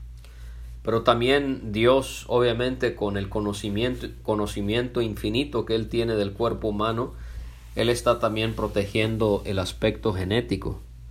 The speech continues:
Él quería evitar que llegara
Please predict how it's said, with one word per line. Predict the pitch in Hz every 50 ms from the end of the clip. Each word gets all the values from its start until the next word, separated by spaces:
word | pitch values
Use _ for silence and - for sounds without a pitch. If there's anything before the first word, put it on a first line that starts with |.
| - - - - - - - - -
Él | 98 104 104 104 107 104 98 92 - - - -
quería | - 104 98 104 113 117 110
evitar | 107 101 101 95 92 117 120 127 127 127
que | - 107 98
llegara | 98 98 98 104 110 110 110 107 101 98